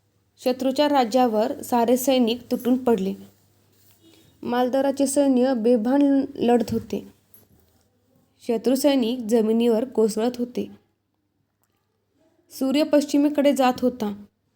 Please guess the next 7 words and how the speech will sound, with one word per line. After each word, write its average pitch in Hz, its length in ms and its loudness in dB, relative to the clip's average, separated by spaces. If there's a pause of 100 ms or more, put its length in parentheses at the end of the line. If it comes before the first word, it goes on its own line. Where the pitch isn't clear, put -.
(680)
अंधार 226 440 -2 (180)
हळूहळू 240 360 2
पसरत 247 480 -2
होता. 220 240 -6 (1200)
शेवटी 233 720 0
मालधराच्या 226 600 -2
सैन्यानं 254 600 0